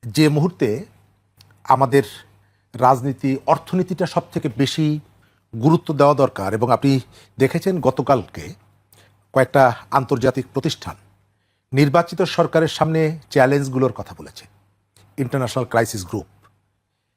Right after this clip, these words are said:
এবং আমাদের প্রতিবেশী দেশ, তারা ইউরোপীয় ইউনিয়নের সাথে এবং গতকালকে সম্ভবত আজকে আমেরিকার সঙ্গে বাণিজ্য চুক্তি করতে যাচ্ছে, যেখানে তারা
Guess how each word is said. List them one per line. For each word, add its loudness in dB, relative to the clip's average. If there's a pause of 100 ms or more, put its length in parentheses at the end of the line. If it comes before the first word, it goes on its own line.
এবং 2
আমাদের 4 (280)
প্রতিবেশী 0
দেশ, -4 (920)
তারা 4 (800)
ইউরোপীয় 4
ইউনিয়নের 2
সাথে -2
এবং 0 (220)
গতকালকে 0 (200)
সম্ভবত 2
আজকে 0 (540)
আমেরিকার 2
সঙ্গে 2 (320)
বাণিজ্য 2
চুক্তি -4
করতে -2
যাচ্ছে, -2
যেখানে -2
তারা 2